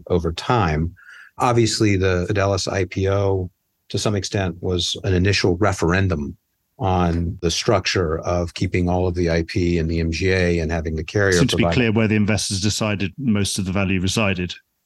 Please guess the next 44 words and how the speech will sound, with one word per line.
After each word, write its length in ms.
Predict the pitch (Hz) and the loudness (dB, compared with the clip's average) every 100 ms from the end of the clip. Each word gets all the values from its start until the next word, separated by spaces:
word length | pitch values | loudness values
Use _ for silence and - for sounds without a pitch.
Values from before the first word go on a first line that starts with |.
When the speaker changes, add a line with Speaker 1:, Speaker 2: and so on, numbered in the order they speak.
| _ - | _ -2
Speaker 1:
Yeah. 160 | 80 - | -2 0
And 100 | 123 | 0
I 60 | 123 | 2
think 160 | 113 | 2
the 80 | 113 | 2
investors 460 | 107 110 - 117 113 | 2 0 0 -2 -2
have, 140 | 110 | -6
have 120 | - 110 | -8 -2
taken 300 | 120 117 113 | -2 0 0
a 40 | |
wait 300 | 101 104 113 | 2 0 0
and 180 | 127 117 | -2 -4
see 220 | - 120 | -2 -2
approach 540 | 110 - 147 - - - | -2 -2 -4 -4 -8 -8
to 240 | 95 92 - - - | -6 -6 -8 -20 -12
see 260 | - 117 104 | -4 0 2
whether 220 | 101 101 | 0 0
or 40 | |
not 180 | 98 95 | 0 -2
the 80 | 92 | -6
company 420 | - 98 - 98 | -4 -2 0 0
will 260 | 92 92 87 | 2 0 0
produce 540 | - 87 92 104 - | -2 0 0 0 0
on 100 | 98 | -2
a 60 | 85 | -2
consistent 520 | 92 - 110 107 87 | -2 -2 -2 -2 0
basis 500 | 85 85 113 101 - | 0 0 -2 -2 -2
the 100 | 87 | -4
sorts 320 | - 98 - | -2 -2 0
of 100 | 98 | 0
R 200 | 95 95 | 2 2
O 120 | 92 | 2
Es. 300 | 92 101 98 | 2 2 0
I 40 | 95 | 0
mean, 240 | 92 92 - _ _ - | 0 -2 -6 _ _ -6
you 60 | 95 | -2
know, 80 | |
I'm 100 | 90 | 0
hearing 260 | 87 95 87 | 2 2 2
estimates 500 | 87 - 92 90 - | 0 0 -2 -2 -2
in 100 | 87 | 0
the 180 | 85 85 87 | 0 -2 0
low 180 | 92 95 | 0 0
twenties 600 | - 101 107 123 - | 2 2 4 2 -2